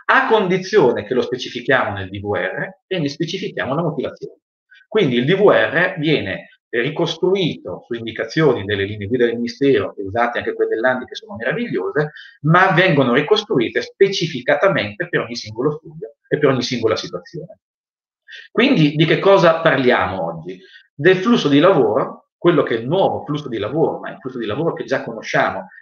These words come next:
ma lo ricorreggiamo esattamente come dicono le linee guida, e a questo punto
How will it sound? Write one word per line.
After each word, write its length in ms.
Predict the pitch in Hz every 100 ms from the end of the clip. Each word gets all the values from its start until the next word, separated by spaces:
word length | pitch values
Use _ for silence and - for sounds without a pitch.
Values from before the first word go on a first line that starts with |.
| _
ma 200 | 139 147
lo 160 | 190
ricorreggiamo 960 | 214 208 196 190 185 180 185 135 98 98
esattamente 1000 | - 208 170 165 - 165 165 190 117 -
come 160 | - 101
dicono 260 | 120 117 107
le 80 |
linee 220 | 101 107 110
guida, 440 | 98 90 131 160 _ _ _
e 80 | 208
a 80 | 220
questo 320 | 196 - 277
punto 600 | 131 110 95 131 -